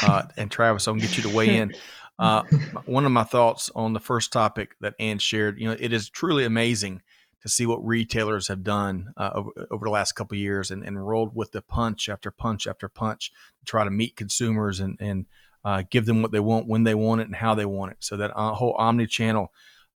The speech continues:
Speaker 1: uh, and digital transformation of supply chains has been fascinating. And then secondly, and, and, um, you know, so much going on and a lot of heartbreak going on, of course,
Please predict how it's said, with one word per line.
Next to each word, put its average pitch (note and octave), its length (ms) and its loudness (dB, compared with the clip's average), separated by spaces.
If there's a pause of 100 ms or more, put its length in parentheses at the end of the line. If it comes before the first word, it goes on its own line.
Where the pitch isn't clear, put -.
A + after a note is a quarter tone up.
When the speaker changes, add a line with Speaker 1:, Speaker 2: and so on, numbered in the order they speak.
Speaker 1:
uh, G2+ 140 -2
and G2+ 140 0
digital A#2 240 2
transformation G#2+ 720 0
of G#2 60 -6
supply G#2 300 -2
chains G#2 340 -4
has - 60 -12
been G2 140 -8
fascinating. G#2 640 0 (400)
And C3 100 0
then B2+ 120 6
secondly, A2+ 640 2 (100)
and, A#2 220 2
and, A2+ 520 2 (120)
um, G#2 420 0 (460)
you A#2+ 40 -10
know, A2 60 0
so E3+ 180 2
much C#3 200 2
going B2 200 2
on G#2 280 0
and G#2+ 100 -10
a G#2+ 40 -4
lot A2 100 2
of F#2+ 80 0
heartbreak A2+ 400 0
going G#2+ 200 -2
on, G#2 140 -2
of - 80 -8
course, A2+ 400 -2